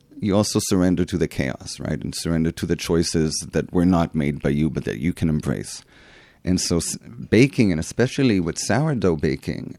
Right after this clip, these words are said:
it's, you know, I think I try to think like a sculpture, but you know, I,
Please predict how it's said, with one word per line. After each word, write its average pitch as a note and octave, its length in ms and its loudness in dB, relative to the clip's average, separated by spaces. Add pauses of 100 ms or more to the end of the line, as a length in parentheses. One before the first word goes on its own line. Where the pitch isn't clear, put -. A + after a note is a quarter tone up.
it's, - 300 -6
you G2+ 140 2
know, D#2+ 140 0
I - 120 -4
think - 380 -2 (220)
I D#2 80 -4
try F2+ 480 2 (460)
to - 100 -16
think F#2 260 -2
like - 160 -4
a F#2+ 40 -8
sculpture, F#2+ 680 -2
but D2 520 -4 (260)
you F#2 160 2
know, A1+ 120 -2
I, B1 180 -4